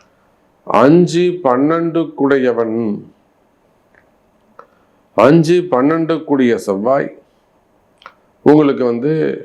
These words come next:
பத்தாம் இடத்துல போயிட்டு புதனுடைய வீட்டுல அமைஞ்சு போயிட்டார். அப்போ கடன் கொடுத்தவங்களா ரொம்ப அதிகமா ப்ரெஷர் கொடுக்கறது, அல்லது அதிகமா கால் பண்றது,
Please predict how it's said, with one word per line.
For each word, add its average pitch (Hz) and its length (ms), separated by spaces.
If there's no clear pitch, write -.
பத்தாம் 180 480
இடத்துல 156 420
போயிட்டு 123 300
புதனுடைய 165 600
வீட்டுல 127 320
அமைஞ்சு 110 300
போயிட்டார். - 380
அப்போ 160 440
கடன் 160 440
கொடுத்தவங்களா 139 640
ரொம்ப 120 280
அதிகமா 120 440
ப்ரெஷர் 117 380
கொடுக்கறது, 95 600
அல்லது 139 340
அதிகமா 123 400
கால் 117 360
பண்றது, 95 380